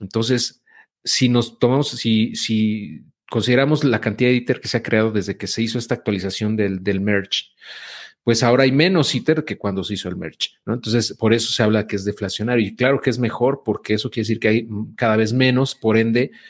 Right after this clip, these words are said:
el que existe, pues tiende a valer cada vez más, ¿no? Porque es más escaso cada vez. Eh, y eso, como decía J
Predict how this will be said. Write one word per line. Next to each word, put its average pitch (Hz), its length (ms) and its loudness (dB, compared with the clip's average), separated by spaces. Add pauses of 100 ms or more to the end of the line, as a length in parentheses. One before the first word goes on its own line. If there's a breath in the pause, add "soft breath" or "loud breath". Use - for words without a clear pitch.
(320 loud breath)
el 113 240 2
que 107 240 6
existe, 151 540 2
pues - 280 -6
tiende 113 260 2
a 110 60 4
valer 98 320 0
cada 92 220 -6
vez 92 200 -8
más, 117 220 -12
¿no? 113 80 -14
Porque - 280 -14
es - 160 -6
más 104 200 -4
escaso 127 500 -2
cada 90 280 -4
vez. - 320 -8 (340 loud breath)
Eh, 101 480 2
y 120 140 2
eso, 127 260 2
como 107 220 2
decía 104 260 0
J 117 120 0